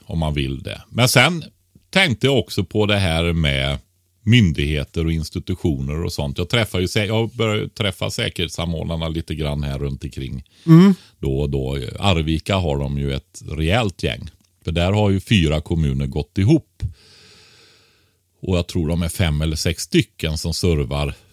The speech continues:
Speaker 1: fyra mindre kommuner då, va. Men, men just det här att kommun-, alltså de som sitter på myndigheter, jag förstår ju att det börjar hända saker nu, att det börjar,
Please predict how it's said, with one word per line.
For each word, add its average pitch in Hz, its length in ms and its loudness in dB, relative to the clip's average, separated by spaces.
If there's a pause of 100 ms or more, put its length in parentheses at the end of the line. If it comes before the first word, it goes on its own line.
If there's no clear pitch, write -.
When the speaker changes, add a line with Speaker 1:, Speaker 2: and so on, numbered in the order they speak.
(120)
Speaker 1:
fyra 69 360 -2
mindre 73 380 -2
kommuner 69 520 -2
då, 50 300 -8
va. - 140 -10 (1000)
Men, 139 320 6
men 165 140 8
just 196 320 6
det 139 80 2
här 110 360 4 (200)
att - 280 -8 (2000)
kommun-, 156 500 6
alltså 147 180 0
de 160 360 0
som - 180 -2
sitter - 500 0
på 123 200 2
myndigheter, 76 1080 2 (640)
jag 117 160 0
förstår 101 540 2
ju 80 60 2
att 80 180 -2
det 87 60 -6
börjar 85 320 2
hända 78 500 -2
saker 71 480 -6
nu, 69 280 -6
att - 120 -10
det 73 80 -6
börjar, 73 440 -4